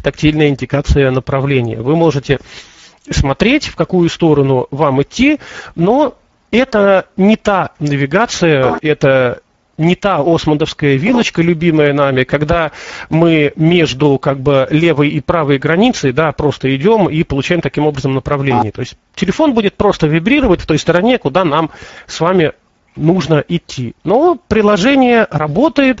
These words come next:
по нему действительно можно ориентироваться, приложение бесплатное, поэтому недостатков, конечно, много. Недостатков много. Первый и вот, на мой взгляд, самый важный недостаток — это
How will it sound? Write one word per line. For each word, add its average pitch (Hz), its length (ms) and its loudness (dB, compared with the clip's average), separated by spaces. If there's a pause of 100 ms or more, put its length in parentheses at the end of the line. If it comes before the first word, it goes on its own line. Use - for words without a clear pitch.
(340)
по - 60 0
нему 190 200 2
действительно 151 480 0
можно 139 520 0 (380)
ориентироваться, 170 800 0
приложение 147 560 0
бесплатное, 214 720 0
поэтому 165 720 2 (460)
недостатков, 208 580 0
конечно, 175 380 0
много. 160 540 2
Недостатков 143 640 0
много. 226 380 2
Первый 175 520 0
и 147 300 -6
вот, 143 260 -2
на 156 120 2
мой 175 140 2
взгляд, 143 220 0
самый 156 240 0
важный 143 320 0
недостаток — 135 640 -2
это 135 340 2